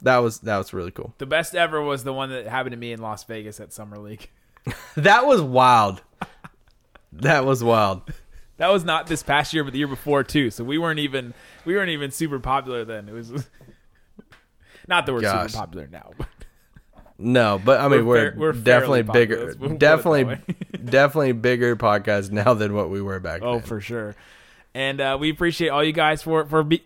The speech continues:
Speaker 2: helping us become that and growing the show and listening. And, uh, we just appreciate everyone. Everyone,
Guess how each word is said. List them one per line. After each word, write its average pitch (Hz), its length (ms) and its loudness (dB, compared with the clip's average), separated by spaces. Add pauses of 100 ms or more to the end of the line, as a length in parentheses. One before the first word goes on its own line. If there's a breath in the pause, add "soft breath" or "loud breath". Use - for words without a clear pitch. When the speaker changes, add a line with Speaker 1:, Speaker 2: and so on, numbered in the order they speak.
Speaker 2:
helping 165 300 -2
us 160 120 -6
become 175 360 -4
that 107 200 -6
and 107 120 -14
growing 120 240 -6
the 123 60 -10
show 135 340 -2
and 123 100 -4
listening. 135 440 -8
And, 104 240 -10
uh, 95 220 -12
we 117 80 -10
just 117 140 -14
appreciate 113 460 -12
everyone. 90 460 -16 (440)
Everyone, 156 480 0